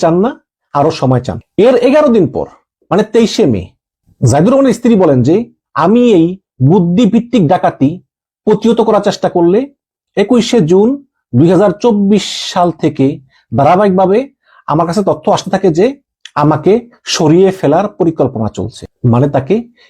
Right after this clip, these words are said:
মেরে ফেলার পরিকল্পনা চলতেছে। তাহলে তাকে মেরে ফেলার পরিকল্পনা কে করতেছে? তার স্বামী ডক্টর জাহিদুর রহমান নাকি অন্য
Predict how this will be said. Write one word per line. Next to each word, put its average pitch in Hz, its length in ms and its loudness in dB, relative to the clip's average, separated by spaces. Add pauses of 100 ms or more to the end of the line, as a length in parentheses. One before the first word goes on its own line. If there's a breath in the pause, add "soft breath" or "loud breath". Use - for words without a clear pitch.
(100)
মেরে 151 340 2
ফেলার 160 220 0
পরিকল্পনা 139 280 -2
চলতেছে। 98 280 -8 (120)
তাহলে 220 240 2 (680)
তাকে 202 220 -2 (160)
মেরে 240 220 4
ফেলার 226 200 0
পরিকল্পনা 220 260 0
কে 269 100 -2
করতেছে? - 280 -6 (180)
তার 180 200 0
স্বামী 165 200 -2
ডক্টর 180 220 0
জাহিদুর 160 240 0
রহমান 240 240 2 (300)
নাকি 165 180 -6
অন্য 233 160 2